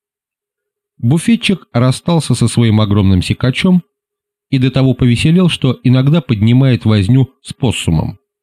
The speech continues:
правда, очень скромную. Вада уже не ходит больше с торжественно вытянутой физиономией, а оксфордское произношение повара Луи сделалось еще сладкозвучнее. Муллиган Джекобс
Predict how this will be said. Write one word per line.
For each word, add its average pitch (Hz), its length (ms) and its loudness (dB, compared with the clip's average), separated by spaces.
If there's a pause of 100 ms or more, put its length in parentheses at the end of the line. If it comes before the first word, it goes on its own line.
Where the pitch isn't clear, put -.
(320)
правда, 160 460 0
очень 143 300 0
скромную. 120 540 -4 (1120)
Вада 147 400 0
уже 117 360 0
не 147 140 2
ходит 131 340 0
больше 107 540 0
с - 80 -20
торжественно 107 600 0
вытянутой 101 480 0
физиономией, 131 760 2 (400)
а 104 220 -2 (120)
оксфордское 107 580 -4
произношение 98 800 0
повара 90 380 0
Луи 156 360 2 (640)
сделалось 165 640 0
еще 113 340 0
сладкозвучнее. 104 880 -2 (1200)
Муллиган 104 500 2
Джекобс 117 460 -2